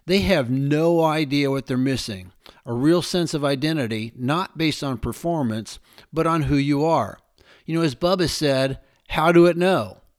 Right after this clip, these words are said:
How can you know unconditional love and acceptance when you've never known it, when you've never seen it? How can you know this vital part of your identity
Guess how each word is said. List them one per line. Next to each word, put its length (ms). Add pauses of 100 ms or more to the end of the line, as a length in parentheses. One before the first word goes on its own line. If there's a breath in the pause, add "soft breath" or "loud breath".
(540)
How 260
can 280
you 240
know 540
unconditional 840
love 500
and 120
acceptance 800 (300 soft breath)
when 240
you've 240
never 340
known 320
it, 160
when 200
you've 180
never 380
seen 360
it? 200 (800 soft breath)
How 480
can 260
you 280
know 320
this 220
vital 380
part 360
of 140
your 140
identity 640